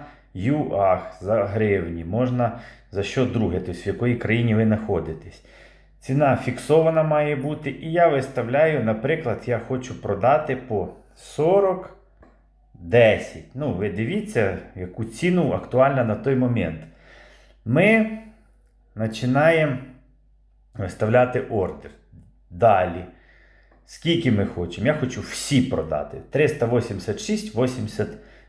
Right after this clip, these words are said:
вісім. Е, це буде п'ятнадцять тисяч п'ятсот тринадцять гривень.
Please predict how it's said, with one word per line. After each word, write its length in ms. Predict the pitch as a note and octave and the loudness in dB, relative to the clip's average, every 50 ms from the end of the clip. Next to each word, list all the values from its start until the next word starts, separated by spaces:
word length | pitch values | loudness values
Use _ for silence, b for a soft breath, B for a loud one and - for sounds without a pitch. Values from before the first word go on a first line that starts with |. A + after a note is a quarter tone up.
| B B | B B
вісім. 400 | G2+ A#2 A2+ G#2+ G#2+ - - D#2+ D#2 - - b b b b b b b b b b b - | 0 2 2 2 0 -2 -8 -10 -12 -14 -18 b b b b b b b b b b b -10
Е, 760 | - F2 F2+ E2+ E2+ E2 E2 E2 E2 E2 D#2+ D#2 D#2+ D#2 D#2 - - - - - | -6 -6 -4 -4 -4 -4 -4 -4 -4 -6 -6 -6 -8 -10 -12 -16 -20 -20 -16 -6
це 140 | - C3 B2+ | 0 0 0
буде 240 | A2+ A#2 A#2 A#2+ - | 2 2 0 0 -2
п'ятнадцять 540 | - B2 A#2+ B2+ C#3+ C3+ B2+ - A#2+ A#2 | -2 -4 -2 2 2 2 2 0 -6 -4
тисяч 280 | - F3+ F3+ F3+ D#3+ - | -4 -4 -2 -2 -4 -6
п'ятсот 420 | - - - - - D#3 D#3 - | -6 -8 -8 -6 -4 -4 -4 -4
тринадцять 540 | - - G#2+ G#2+ A#2 B2 B2 B2 - A2 F#2+ | -4 -4 -2 0 2 0 0 0 -2 -6 -4
гривень. 420 | F#2+ G#2 G2 F2+ E2 D#2+ D#2 D#2+ | -4 -4 -2 -2 -4 -4 -8 -14